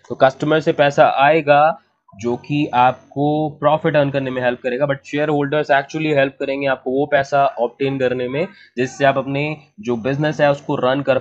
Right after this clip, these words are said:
पाएंगे, अपना product को manufacture कर पाएंगे। तो दोनों पर ही ध्यान देना है modern organizations को, customer satisfaction पर भी और शेयर होल्डर value increase करने पर भी।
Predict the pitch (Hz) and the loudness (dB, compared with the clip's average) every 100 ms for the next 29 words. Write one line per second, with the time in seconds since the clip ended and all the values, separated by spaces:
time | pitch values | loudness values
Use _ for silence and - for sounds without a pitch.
0 | - 120 131 139 127 127 123 120 120 127 | -2 -4 -4 -6 -6 -8 -4 -4 -2 -6
1 | 127 117 123 123 117 - 113 101 98 101 | -8 -8 -8 -8 -12 -12 -14 -14 -12 -12
2 | 90 104 120 139 160 160 165 151 160 156 | -12 -14 -8 -4 -2 -2 -4 -4 -4 -4
3 | 135 131 127 127 127 135 131 120 123 117 | -4 -6 -6 -8 -6 -6 -6 -6 -4 -6
4 | 120 120 117 117 - 123 - 151 180 _ | -8 -12 -12 -12 -14 -18 -10 -10 -10 _
5 | - - 131 - 131 127 123 131 - 139 | -20 -2 -2 0 -2 0 -2 -4 -4 -4
6 | 135 151 147 147 143 160 165 113 123 - | -2 -6 -2 -4 -4 -6 -4 -4 -4 -6
7 | 120 117 123 113 110 123 113 117 113 107 | -6 -6 -4 -4 -4 -6 -8 -10 -10 -8
8 | 104 104 98 95 101 _ | -10 -10 -12 -14 -18 _